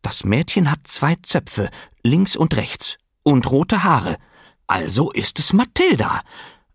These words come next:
Und ihre Mundwinkel sind tief nach unten gezogen, mit dickem Filzstift.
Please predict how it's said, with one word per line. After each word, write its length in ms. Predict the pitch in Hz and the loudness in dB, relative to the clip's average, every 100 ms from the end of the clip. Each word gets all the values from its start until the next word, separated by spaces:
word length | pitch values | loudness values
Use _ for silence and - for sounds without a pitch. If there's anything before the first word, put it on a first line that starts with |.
| _ | _
Und 340 | 139 131 123 - - | 2 2 0 -8 2
ihre 300 | 160 139 110 | 4 6 6
Mundwinkel 640 | 110 180 - 226 220 226 | 6 4 2 -2 2 0
sind 240 | 160 131 131 | 4 2 2
tief 280 | - 233 | -2 0
nach 200 | 269 247 | -2 0
unten 340 | - 269 - 175 | 0 0 2 2
gezogen, 560 | 117 - 117 104 104 - - _ _ _ | 2 2 2 2 0 -2 -20 _ _ _
mit 240 | - 98 - | -6 -4 0
dickem 220 | - 95 | -2 -2
Filzstift. 720 | - 185 - - - - - | 0 0 0 -4 -4 -8 -12